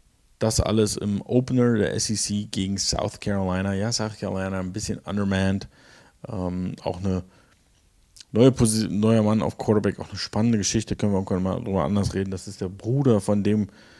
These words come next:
jungen Mann, der Quarterback in Washington State war und Selbstmord begangen hat vor zwei Jahren. Das ist natürlich eine sehr emotionale Nummer, ähm, aber passt grad hier nicht her. Aber Tour, ein fettes Spiel. Ich hatte aber auch schon gesagt, seine Receiver haben ihm da natürlich auch groß geholfen, aber am Ende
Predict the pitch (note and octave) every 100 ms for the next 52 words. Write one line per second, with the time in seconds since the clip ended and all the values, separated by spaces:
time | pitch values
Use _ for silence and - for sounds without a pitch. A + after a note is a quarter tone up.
0 | - - _ - A2+ A2 G#2 A2+ G#2 -
1 | A#2 A2 G#2 G#2 G#2+ A2 A#2+ G2+ - A2
2 | A2+ F#2+ G2 G2+ G2+ - F#2+ F#2 F#2+ F#2
3 | F2+ - F2+ F#2 F#2 F#2 - - - -
4 | - _ _ - - - A#2 A2+ - G2
5 | F#2 G2+ F2+ B2+ A2+ G#2+ G#2+ G#2+ G#2 G#2+
6 | F#2+ E2+ - - - G2+ F#2 F2+ F2 _
7 | - - - - - G#2+ G2+ G2 F#2+ -
8 | - A2 - G2 - G2+ F#2+ - F#2 -
9 | G2+ - C3+ B2 A2+ G#2 - A#2+ - -
10 | - G2+ G#2 G2+ - A2+ - A#2 B2 B2+
11 | A#2+ G#2+ E2+ - _ - F#2 G2+ G#2+ G#2+
12 | A#2 B2 A2 A2+ A#2 F#2 G#2+ G#2 A2 -
13 | - - A2 A#2 F#2+ G2+ A2+ A2 - G#2+
14 | G2+ - A#2 A#2+